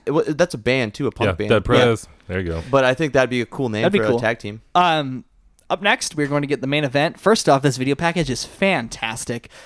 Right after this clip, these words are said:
Speaker 3: Uh, I cringed at the part where Adam Page ripped out his stitches from the cut that Jericho gave him. Oh, man. He
Speaker 2: Yeah.
Speaker 3: ripped, did you see that?
Speaker 2: That was <laughs>
Speaker 1: Yeah, he ripped
Speaker 2: great.
Speaker 1: that out.
Speaker 3: He ripped the stitches out. That was wild. Um, and this is, of course, going to be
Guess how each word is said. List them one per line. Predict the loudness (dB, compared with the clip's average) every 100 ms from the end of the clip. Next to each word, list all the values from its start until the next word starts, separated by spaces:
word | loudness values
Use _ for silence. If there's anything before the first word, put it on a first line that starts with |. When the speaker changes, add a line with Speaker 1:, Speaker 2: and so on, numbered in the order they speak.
| -20 _ -2
Speaker 3:
Uh, | 2 2
I | 0
cringed | 0 0 2
at | -2
the | 0
part | -2 0
where | -2
Adam | -4 -6 -4
Page | -2 -2 -6 -10
ripped | -8 -2
out | 0 0
his | -4
stitches | -6 -6 0 0 -2 -10 -20 -18
from | -8 -6
the | -4
cut | -2 -2 -2
that | -10 _ -12
Jericho | -6 -4 -4
gave | 0 0
him. | 0 -4 -6 -8
Oh, | -4 -4
man. | -2 -2 -4 -8 _ _ _ _ _
He | -6
Speaker 2:
Yeah. | 0 0
Speaker 3:
ripped, | -2 -4
did | 0
you | 0
see | 2 2
that? | 2 0 -8 -14 0
Speaker 2:
That |
was | 0 0 -6 -10
<laughs> | -6
Speaker 1:
Yeah, | 2 2
he | 2
ripped | 2
Speaker 2:
great. | 4
Speaker 1:
that | 4
out. | 2 4
Speaker 3:
He | 4
ripped | 4 0
the | -4
stitches | -2 0 2 2
out. | 0 2
That | 2
was | 2
wild. | 0 0 0 -4 -8 -16 -20 -20 _
Um, | 0 2 2 0 -6 _ -2
and | 0
this | 2
is, | 0 -2
of |
course, | 0 0 0
going | -2 -2
to |
be | -2 0 -2 -6